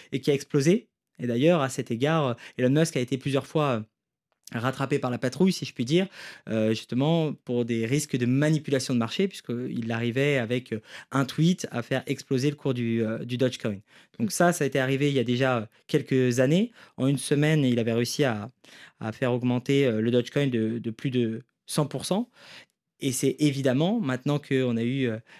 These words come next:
Elon Musk qui soutient ouvertement Donald Trump et que Trump, euh, annonce comme, euh, faisant partie de son gouvernement dans les semaines à venir, bah, qui a aussi explosé. La semaine, euh, suivant l'élection de, de Trump, le Dogecoin, il a pris plus de cent pour cent en une semaine.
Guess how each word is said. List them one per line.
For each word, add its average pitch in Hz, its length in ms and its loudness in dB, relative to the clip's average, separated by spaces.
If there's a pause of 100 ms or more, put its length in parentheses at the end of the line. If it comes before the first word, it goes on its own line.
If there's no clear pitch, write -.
(160)
Elon 139 260 4
Musk 151 280 0
qui - 80 -8
soutient 147 640 -2
ouvertement 151 640 2
Donald 139 260 0
Trump 151 300 -2
et 135 80 0
que 151 120 -2
Trump, 156 480 0 (180)
euh, 123 280 0
annonce 143 360 0
comme, 135 280 0
euh, 110 260 0
faisant 139 260 0
partie 143 260 -6
de - 40 -6
son 135 100 -2
gouvernement 131 520 2
dans 123 120 2
les 113 280 0
semaines 123 320 0
à 113 60 -2
venir, 156 240 2 (600)
bah, 104 220 0
qui - 180 -2
a 117 140 0
aussi 135 280 0
explosé. 139 520 2
La 123 220 0
semaine, 139 440 0
euh, 120 340 -2 (420)
suivant 139 380 -2
l'élection 131 440 2
de, 110 260 0
de 113 120 -2
Trump, 180 320 0
le 127 80 0
Dogecoin, 127 880 -2
il 156 140 -2
a 110 40 -4
pris - 180 -8
plus - 180 -16
de - 40 -12
cent 143 200 -4
pour - 180 -8
cent 120 200 -4
en 117 40 0
une 120 120 0
semaine. 113 280 -8